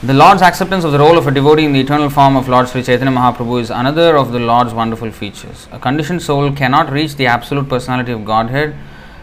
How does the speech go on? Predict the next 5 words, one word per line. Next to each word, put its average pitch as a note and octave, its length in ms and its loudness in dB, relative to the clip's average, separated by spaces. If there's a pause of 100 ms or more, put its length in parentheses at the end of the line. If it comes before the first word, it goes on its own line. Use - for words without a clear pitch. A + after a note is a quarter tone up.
by B2 240 4
his B2 140 0
imperfect C#3+ 500 0
endeavor. A#2+ 420 -2 (1700)
Hmm. G2+ 160 -12